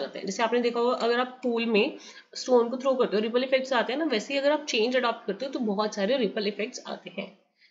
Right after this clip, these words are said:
Change क्या है? मल्टीफेसेड है, मतलब change के लिए आपको multiple चीजें consider करनी पड़ती है, multiple drivers consider पड़-, करने पड़ते हैं,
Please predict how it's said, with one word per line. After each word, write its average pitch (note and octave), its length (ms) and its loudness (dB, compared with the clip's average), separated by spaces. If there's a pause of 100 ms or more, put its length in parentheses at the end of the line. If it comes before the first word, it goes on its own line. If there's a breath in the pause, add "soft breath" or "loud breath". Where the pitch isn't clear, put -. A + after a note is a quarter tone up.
(120)
Change D#4 300 10
क्या D4 160 6
है? C#4+ 160 4
मल्टीफेसेड A#3 760 4
है, G#3+ 240 2
मतलब B3 300 -2
change A#3 260 2
के A#3 120 -4
लिए C4 320 0 (640)
आपको G#3+ 260 2
multiple B3 440 6
चीजें A3+ 360 0
consider A#3+ 380 0
करनी A3+ 180 2
पड़ती A3+ 260 -2
है, C4 60 4
multiple A3+ 380 4
drivers F#3+ 360 4
consider A3+ 340 0
पड़-, G#3+ 220 -6
करने A3 220 0
पड़ते G#3+ 220 0
हैं, D4+ 120 -2